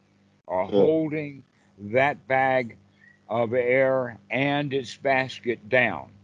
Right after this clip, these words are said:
Speaker 2: Got
Speaker 1: Then
Speaker 2: it.
Speaker 1: the guy
Speaker 2: Okay.
Speaker 1: climbs in. Okay, now you got my point,
Speaker 2: Now
Speaker 1: all
Speaker 2: I
Speaker 1: right?
Speaker 2: get it.
Speaker 1: He
Speaker 2: Yep,
Speaker 1: climbs
Speaker 2: yep. You
Speaker 1: into
Speaker 2: cut
Speaker 1: the
Speaker 2: the
Speaker 1: window.
Speaker 2: rope and it goes.
Speaker 1: And then he
Speaker 2: Yep.
Speaker 1: cuts the ropes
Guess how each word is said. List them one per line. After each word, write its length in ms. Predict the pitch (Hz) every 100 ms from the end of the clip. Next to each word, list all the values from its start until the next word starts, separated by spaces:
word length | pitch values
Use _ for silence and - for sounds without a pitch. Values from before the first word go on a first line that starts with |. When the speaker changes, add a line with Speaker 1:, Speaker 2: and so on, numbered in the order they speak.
| _ _ _ _ _ _
Speaker 2:
Got 200 | 107 98
Speaker 1:
Then 120 | 98 -
Speaker 2:
it. 40 | 190
Speaker 1:
the 80 | 170
guy 300 | 160 160 165
Speaker 2:
Okay. 180 | - 151
Speaker 1:
climbs 500 | 156 156 160 151 147
in. 320 | 151 156 139
Okay, 580 | 131 123 127 147 147 139
now 200 | 139 147
you 220 | 151 143
got 240 | 156 151
my 160 | 139 156
point, 400 | 107 165 135 98
Speaker 2:
Now 140 | 110 107
Speaker 1:
all 60 |
Speaker 2:
I 20 |
Speaker 1:
right? 140 | 127 147
Speaker 2:
get 120 | 98
it. 240 | 90 - -
Speaker 1:
He 60 | 101
Speaker 2:
Yep, 100 | 98
Speaker 1:
climbs 200 | 160 98
Speaker 2:
yep. 180 | 95
You 60 | 160
Speaker 1:
into 140 | 87 160
Speaker 2:
cut 80 | 117
Speaker 1:
the 60 |
Speaker 2:
the 80 | -
Speaker 1:
window. 140 | 107 107
Speaker 2:
rope 200 | 101 -
and 260 | 92 90 87
it 140 | 92 90
goes. 380 | 98 92 87 -
Speaker 1:
And 160 | 117 127 -
then 240 | 143 151
he 120 | 165
Speaker 2:
Yep. 80 | 165
Speaker 1:
cuts 540 | - 160 170 170 - -
the 160 | 175
ropes 580 | 175 165 208 208 180 147